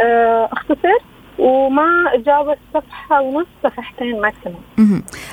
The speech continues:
Speaker 2: بالنسبة لطريقة السي في المصور،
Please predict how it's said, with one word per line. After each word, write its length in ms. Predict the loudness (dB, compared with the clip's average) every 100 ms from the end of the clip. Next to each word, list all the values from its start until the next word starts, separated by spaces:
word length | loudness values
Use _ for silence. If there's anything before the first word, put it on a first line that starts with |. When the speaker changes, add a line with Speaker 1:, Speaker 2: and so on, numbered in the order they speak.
| -6 -6 0
Speaker 2:
بالنسبة 440 | 2 2 0 2 2 2 0
لطريقة 680 | 2 2 4 4 4 2 -2 0
السي 320 | -2 2 2 4
في 140 | 4
المصور، 580 | 4 2 2 2 2